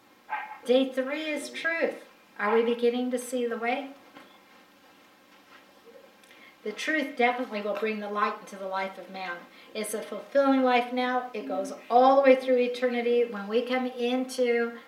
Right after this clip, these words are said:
the presence of the one we call Abba, we call him our Father, we come in through his divine Son, who we see represented as the servant right now, bringing us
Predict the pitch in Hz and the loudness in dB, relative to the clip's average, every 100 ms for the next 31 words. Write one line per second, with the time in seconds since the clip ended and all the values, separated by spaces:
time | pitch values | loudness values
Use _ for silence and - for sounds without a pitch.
0 | - 196 - 233 240 240 269 247 - 208 | -14 -14 -4 2 2 2 -2 -4 -8 -8
1 | 202 208 214 214 262 - 226 - 202 196 | -6 -6 -4 0 0 2 0 0 0 -2
2 | 262 269 277 - - 220 - 226 220 180 | 0 -2 -4 -8 -6 -6 -6 -8 -6 -8
3 | 175 - 202 226 269 277 277 - - - | -12 -8 -4 -4 -4 -8 -10 -18 -20 -12
4 | 214 208 226 214 - 233 247 185 180 - | -10 -8 -8 -8 -6 -2 -2 -4 -8 -16
5 | - - - - 240 233 277 254 - - | -20 -20 -20 -14 -10 -2 4 4 2 -6
6 | - - - 214 208 208 - - 185 190 | -14 -20 -10 -6 -4 -6 -10 -10 -8 -4
7 | 220 254 269 262 - - 240 214 180 180 | -2 0 2 0 -2 -8 -2 -2 -4 -8
8 | 185 - _ - 180 208 233 226 208 208 | -14 -20 _ -14 -6 -2 0 -2 -4 -4
9 | 220 220 214 214 180 175 180 - 175 - | -4 -4 -6 -6 -8 -8 -8 -8 -12 -10
10 | 208 185 180 - 185 190 208 175 165 - | -8 -6 -8 -8 -8 -8 -8 -10 -10 -14
11 | - - 220 233 233 214 175 - | -20 -8 2 2 2 -2 -6 -10